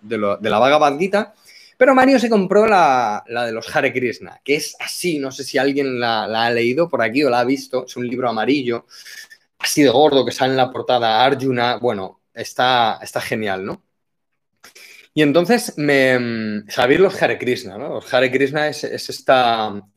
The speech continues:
yo creo que todo el mundo lo conoce, am, es esta escuela de pensamiento que, que funda Swami Prabhupada. Swami Prabhupada es súper interesante su historia, es uno de estos maestros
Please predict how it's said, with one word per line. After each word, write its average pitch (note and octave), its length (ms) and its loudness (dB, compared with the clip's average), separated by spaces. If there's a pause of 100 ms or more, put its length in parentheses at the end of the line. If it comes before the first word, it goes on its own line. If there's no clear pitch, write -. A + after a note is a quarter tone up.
(120)
yo A#2 140 -12
creo A2 140 -4
que A2+ 80 -6
todo A2+ 140 -2
el A2 40 -2
mundo A#2+ 240 -6
lo G#2 100 -4
conoce, A2 400 -8 (600)
am, G#2 720 0 (120)
es B2+ 140 -6
esta - 200 0
escuela D3 560 4
de B2 220 -2
pensamiento B2 560 -6
que, A#2+ 280 -2
que A#2 100 -8
funda C3+ 460 -2
Swami C3 340 0
Prabhupada. C3 600 0
Swami E3+ 240 0
Prabhupada F3+ 560 2
es - 80 -8
súper D3 320 -2
interesante C3+ 600 -2
su B2+ 120 -8
historia, C#3+ 420 0
es - 220 -10
uno C3+ 180 -4
de C#3 80 -2
estos C3+ 200 -4
maestros C3+ 540 -2